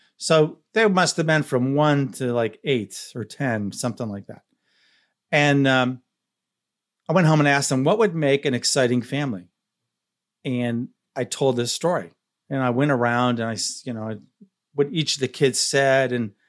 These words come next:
things. And, um, one of them said to me, "Well, make an exciting family is if we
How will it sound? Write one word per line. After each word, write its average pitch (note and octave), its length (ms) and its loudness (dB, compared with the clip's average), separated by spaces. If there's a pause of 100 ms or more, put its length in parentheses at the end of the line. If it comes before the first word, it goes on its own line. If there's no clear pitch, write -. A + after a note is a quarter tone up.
(360)
things. C3+ 440 0
And, A#2+ 240 0 (600)
um, A#2+ 460 0 (440)
one D3 380 2
of F#3 140 4
them C3 180 4
said B2 320 0
to B2+ 120 -6
me, A#2 400 -4 (260)
"Well, D3 180 4
make E3 220 2
an D3 80 0
exciting G#3+ 380 0
family D#3 600 0 (240)
is E3 320 0
if F#3+ 500 2 (300)
we D3+ 600 0